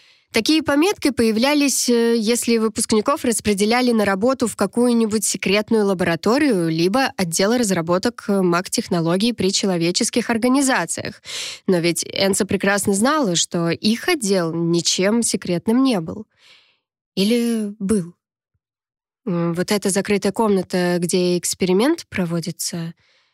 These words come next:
может, она и есть что-то там секретное? Обо всём этом Энса думала,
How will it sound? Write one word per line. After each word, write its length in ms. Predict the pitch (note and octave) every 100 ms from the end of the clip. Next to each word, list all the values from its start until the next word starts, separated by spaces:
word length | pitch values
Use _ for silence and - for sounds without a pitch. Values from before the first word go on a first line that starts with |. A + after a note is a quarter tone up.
| _ _ _ _
может, 720 | F3+ F3 E3+ E3+ - - - _
она 300 | - F3 E3+
и 80 | E3
есть 320 | D#3+ D#3+ G#3
что-то 560 | - - G#3+ - F3 E3+
там 160 | - E3+
секретное? 720 | - - F#3 D#3+ - D#3+ - _ _ _ _ _ _ _ _ _ _ _ _ _
Обо 260 | G#3 G3+ A#3
всём 260 | - F4
этом 300 | D#4+ F4+ C4
Энса 280 | B3 D4 D4
думала, 680 | A#3+ A3+ C#4 D4 D4 D4